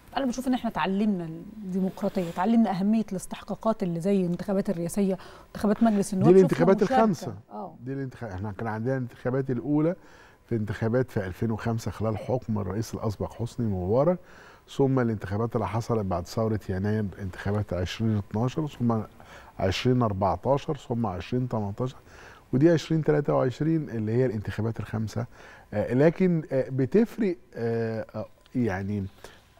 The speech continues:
Speaker 2: عن آخر انتخابين إن هي انتخابات تنافسية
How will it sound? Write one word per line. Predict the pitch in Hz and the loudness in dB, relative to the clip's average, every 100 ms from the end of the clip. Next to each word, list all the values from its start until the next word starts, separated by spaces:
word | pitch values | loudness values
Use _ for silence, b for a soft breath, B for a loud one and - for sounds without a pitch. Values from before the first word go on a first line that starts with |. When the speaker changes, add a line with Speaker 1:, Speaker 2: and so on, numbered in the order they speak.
| _ | _
Speaker 2:
عن | - 139 127 | 0 0 4
آخر | 196 214 175 - | 4 6 4 2
انتخابين | 131 127 131 123 127 160 175 - | -2 -4 -2 0 0 0 -4 -6
إن | 127 | -6
هي | 120 151 160 160 135 | -4 -2 -2 -2 -6
انتخابات | 117 117 110 127 151 - - | -6 -6 -4 -2 -4 -6 -4
تنافسية | 120 110 104 101 156 151 151 | -2 -2 -6 -2 2 4 2